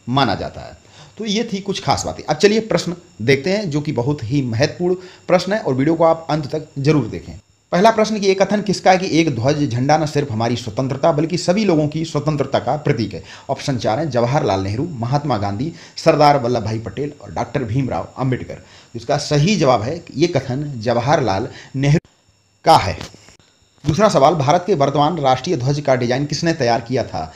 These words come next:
ए सचिंद्र प्रसाद बोस, सुकुमार मित्रा, पिंगली वेंकैया, सरोजिनी नायडू। तो इसका सही जवाब ऑप्शन सी, पिंगली वेंकैया ने इसका डिजाइन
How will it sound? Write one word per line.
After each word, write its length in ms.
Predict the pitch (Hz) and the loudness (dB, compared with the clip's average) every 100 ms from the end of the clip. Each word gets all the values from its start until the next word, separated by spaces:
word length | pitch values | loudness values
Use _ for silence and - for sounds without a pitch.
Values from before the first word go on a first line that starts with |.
| - - | -20 -6
ए 140 | 151 156 | 0 0
सचिंद्र 380 | 143 135 147 131 | 0 -2 -2 -2
प्रसाद 320 | 120 117 98 | -4 -2 -2
बोस, 400 | 98 147 160 - | -4 -4 -6 -8
सुकुमार 480 | - 185 143 127 107 | -4 0 0 0 -2
मित्रा, 300 | 113 113 98 | -6 -4 -4
पिंगली 460 | 120 - 156 135 117 | -4 -4 -2 -2 -2
वेंकैया, 540 | 120 110 123 98 120 - - | -4 -4 -4 -4 -8 -10 -6
सरोजिनी 520 | - 170 127 117 139 - 127 | 0 2 2 0 -6 -8 -2
नायडू। 320 | 131 90 92 | 0 -2 -6
तो 80 | 156 | -6
इसका 200 | - 233 | 0 0
सही 320 | - 165 196 | 2 2 2
जवाब 220 | 123 127 | 2 2
ऑप्शन 260 | 117 - 151 | 0 -4 -4
सी, 340 | - 117 147 - - - | -4 -6 -6 -12 -10 -2
पिंगली 420 | 180 135 113 147 - - | 0 0 -2 -6 -12 -4
वेंकैया 420 | 120 143 135 139 | 0 2 2 0
ने 80 | 127 | -2
इसका 200 | 120 120 | -2 -2
डिजाइन 400 | 110 98 92 165 | -2 0 -2 -4